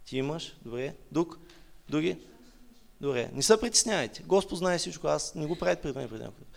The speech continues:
Добре. Тук бомба сте. Добре. Окей. Добре. А, така. Значи нуждата е голяма.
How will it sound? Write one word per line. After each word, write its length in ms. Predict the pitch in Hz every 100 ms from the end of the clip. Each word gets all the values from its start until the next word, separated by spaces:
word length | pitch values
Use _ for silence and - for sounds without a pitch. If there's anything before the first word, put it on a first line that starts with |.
| - - -
Добре. 380 | 104 131 196 - - -
Тук 240 | - - 151 - - - - - - - - - -
бомба 320 | 131 131 110
сте. 180 | - -
Добре. 320 | 123 131 117 - - - - - - - -
Окей. 360 | - - - 123 - - - - - - - - - - - -
Добре. 320 | 135 131 120 123 - - - - - - - - - - - -
А, 460 | 135 131 127 123 123 - - - -
така. 280 | 151 120 110 - -
Значи 300 | 160 165 175
нуждата 340 | 175 165 175
е 40 | 165
голяма. 420 | 156 135 104